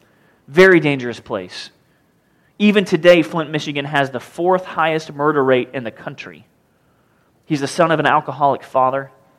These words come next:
and of a religious mother. And he is, ended up at church five times a week with his mom. Five times a week. Probably is an excuse maybe to just get away from his father. He went to Western Michigan University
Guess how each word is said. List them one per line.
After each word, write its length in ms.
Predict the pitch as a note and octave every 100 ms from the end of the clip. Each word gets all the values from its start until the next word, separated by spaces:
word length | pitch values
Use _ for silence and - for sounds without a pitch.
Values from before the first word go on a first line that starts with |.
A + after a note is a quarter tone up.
| _ _ _ _ _
and 120 | B2+
of 60 | B2+
a 60 | A#2+
religious 480 | B2 C#3 C3+ B2+
mother. 420 | C3 B2+ A2+ G2+ - _ _ -
And 100 | C#3+
he 100 | D#3+
is, 180 | D#3+ -
ended 180 | F#3+ G3+
up 140 | F#3
at 100 | D#3+
church 500 | - - F#3+ F3 -
five 440 | - _ G3 G3 G3
times 340 | - F3+ D#3+
a 60 | D3
week 300 | D#3 C3 -
with 140 | B2
his 120 | A#2+ A#2+
mom. 320 | A#2+ G2 D#2+ -
Five 200 | F3 E3+
times 240 | E3 C3
a 60 | B2+
week. 300 | C3+ - - _ _ _ _ _ _ _ _ _ _ _ _ _ -
Probably 480 | F#3 F3+ C#3+ D3
is 100 | C3+
an 80 | C3+
excuse 360 | B2+ - C#3 B2
maybe 240 | C3 B2+
to 40 | A#2+
just 180 | A#2
get 100 | C3+
away 220 | A#2+ A#2+ A2+
from 180 | C3
his 260 | G#2+ G#2 - _ _ _ _
father. 400 | _ B2+ G#2+ F#2+ _ _ _ _ _ _ _ _ _ _ _ _ _ _ _ _ _ _ _ _ _
He 100 | C#3+
went 160 | E3 D#3+
to 80 | C#3+
Western 380 | D#3 D3+ C#3+
Michigan 380 | C#3+ D3 C#3+ C3
University 800 | C3 D3+ C#3 B2 - C3 A2+ A#2